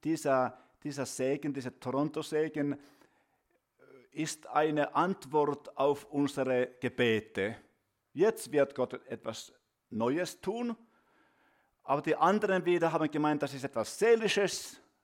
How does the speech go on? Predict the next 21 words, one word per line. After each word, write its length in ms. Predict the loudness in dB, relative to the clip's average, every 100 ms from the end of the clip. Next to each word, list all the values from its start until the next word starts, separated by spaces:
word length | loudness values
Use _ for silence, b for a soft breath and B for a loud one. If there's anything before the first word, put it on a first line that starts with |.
| _ _
und 140 | -10 -6
wird 180 | -4 -4
die 80 |
Kap-, 500 | -6 -6 -8 _ -18
Gemeinde 400 | -6 -2 0 0
kaputt 460 | -2 -4 -2 -2 -2
machen. 440 | -2 -2 -4 -4
Und 260 | -6 -6 -6
es 80 | -6
ist 200 | -8 -4
so 200 | -2 2
weit 240 | 2 2
gegangen, 480 | -4 -2 -2 0 -4
dass 260 | -4 -8 -6
der 140 | -6
Gemeindeleiter 840 | -4 -4 -4 -2 0 0 0 -2
hat 160 | -2 -8
die 80 | -8
Gemeinde 400 | -4 -4 -4 -4
verlassen 460 | -4 -4 -4 -6
müssen. 460 | -6 -6 -8 -10 -10